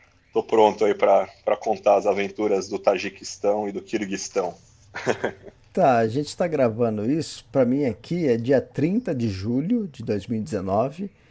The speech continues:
Speaker 2: meia-noite e trinta e três, cara, isso é hora, cara.
Speaker 1: Ah, pois é, né? Aqui são nove e meia da manhã, a gente começou <laughs> essa,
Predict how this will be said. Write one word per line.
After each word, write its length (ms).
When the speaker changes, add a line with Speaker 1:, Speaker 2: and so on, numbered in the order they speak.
Speaker 2:
meia-noite 680
e 40
trinta 260
e 60
três, 400
cara, 220
isso 200
é 80
hora, 360
cara. 340
Speaker 1:
Ah, 540
pois 240
é, 260
né? 420
Aqui 240
são 220
nove 260
e 40
meia 200
da 120
manhã, 400
a 60
gente 220
começou 540
<laughs> 40
essa, 540